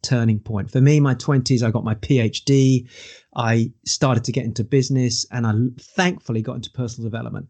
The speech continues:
So even as I'm talking, it's the biggest list, oddly enough. It's bigger than the teenage years, because now you're starting to get some emotional development. So I'm gonna pick one other area, and I think you're gonna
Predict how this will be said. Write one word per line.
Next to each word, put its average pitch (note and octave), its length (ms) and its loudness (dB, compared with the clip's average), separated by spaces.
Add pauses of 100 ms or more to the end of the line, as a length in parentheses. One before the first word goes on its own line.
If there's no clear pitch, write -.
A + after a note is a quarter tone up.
(360)
So C3+ 440 2 (120)
even F3+ 240 2
as D3+ 100 4
I'm C#3 120 2
talking, C#3 500 0
it's A#2+ 100 -4
the A#2 100 0
biggest C3+ 340 2
list, D3+ 400 -2
oddly C3 240 2
enough. A#2+ 180 0
It's C3+ 120 -4
bigger D#3 200 2
than D3 80 0
the C3 80 2
teenage B2 480 0
years, A2 220 -2
because B2+ 260 -2
now C3+ 220 4
you're C3+ 160 2
starting B2 260 -2
to - 80 -6
get - 120 -4
some C3 120 -2
emotional A#2 380 0
development. A2 420 -2 (340)
So - 160 2
I'm D3 80 6
gonna F#3 140 2
pick - 260 -2
one D3+ 320 2
other C#3 220 2
area, C3 480 2
and B2+ 100 0
I A#2 120 0
think C3+ 180 0
you're C3 100 4
gonna A#2+ 200 2